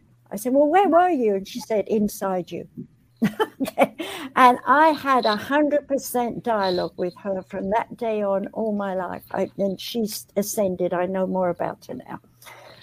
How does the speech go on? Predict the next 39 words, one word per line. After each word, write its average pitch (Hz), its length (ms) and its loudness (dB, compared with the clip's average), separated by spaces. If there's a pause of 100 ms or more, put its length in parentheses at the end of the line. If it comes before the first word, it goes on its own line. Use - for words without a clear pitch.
(160)
And, 226 260 4
and 240 200 2
I'm 247 140 0
saying, 254 460 0
so 240 240 2
when 311 240 2
you 330 140 2
think 311 320 -2
of 302 80 -2
those 294 260 4
babies 262 500 0
you 233 120 -2
lost, 220 640 -2
the 214 100 -4
two 247 360 -2
that 247 160 -6
you 220 140 -2
lost 208 440 -2
for, 262 240 2
short - 360 2
term, 196 420 -2 (640)
um, 240 480 2 (800)
those 269 400 8
were 269 80 -2
spirit 226 320 2
guides. - 440 -8 (880)
Okay. 214 400 2 (440)
And 240 400 4
I 240 120 0
know 262 200 2
you're 247 200 6
going 240 220 0
to 233 80 -4
immediately 233 480 0
say, 220 240 2
"Well, 214 180 2
who 233 240 2
were 214 240 4
they?" 185 320 -2